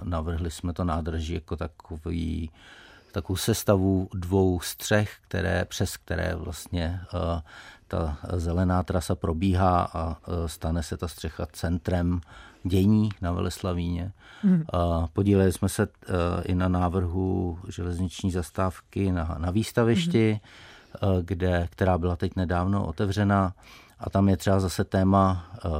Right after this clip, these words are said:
Speaker 1: železniční estakáda, která je mezi tou zastávkou a, a zastávkou v Bubnech. A tam se teď podílíme na návrhu, eh, vestaveb, které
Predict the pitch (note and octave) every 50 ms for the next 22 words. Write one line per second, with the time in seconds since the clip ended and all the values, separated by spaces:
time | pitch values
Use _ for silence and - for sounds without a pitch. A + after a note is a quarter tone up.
0 | D#2+ D#2+ D#2 F#2 E2+ D2+ G2 F#2 F2 F2+ F#2 - - - G2 G2 - - - -
1 | G2+ G2 - F#2+ F#2 F#2 E2+ F#2 F2+ - - - F#2+ F2 F2+ F2+ F2 F2 F2 F2+
2 | E2 D#2+ F#2 F2 - - F#2 E2+ F2+ E2+ - - F#2 E2+ E2 - - - - F2+
3 | F2+ F2+ F2+ F2+ - - - F2 E2 E2+ F2 F2 E2+ - - E2+ E2 D#2+ D#2+ E2
4 | E2 - - - F2+ E2 E2 - - _ - F2+ F2+ F2+ F2 - - F#2+ F2+ F2
5 | F2 E2+ E2+ E2 E2 - - _ - F2 F2 F2 F2 F2 E2+ G#2 A#2 A#2 B2+ -
6 | - - _ - - - - - - - - - - - - _ - F2 E2+ D#2+
7 | F2 - - F2 F2 D2+ - - E2+ - F#2 E2 - - F2 D#2+ D#2+ E2 E2+ F2+
8 | E2+ F2+ F2 E2 D#2+ E2 E2 F2 F2 E2+ E2+ F2 E2 E2 F2 F2+ F2+ E2+ D#2+ D#2+
9 | - - E2 E2 D#2+ D#2 D#2 D2 - _ _ _ _ _ - D#2+ D#2+ F#2 E2 -
10 | - - A2 G2+ G2+ G#2 G2 - - - - F2+ E2+ F2 F2 E2+